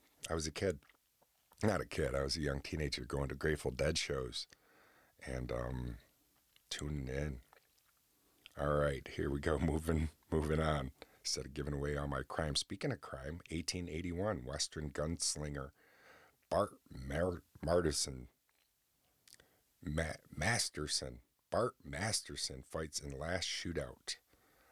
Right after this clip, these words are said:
on the streets of Dodge City. Famous Western lawman and gunfighter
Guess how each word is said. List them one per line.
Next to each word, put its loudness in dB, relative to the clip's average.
on 2
the -2
streets -4
of -10
Dodge -4
City. -2
Famous -2
Western -6
lawman -2
and -6
gunfighter -2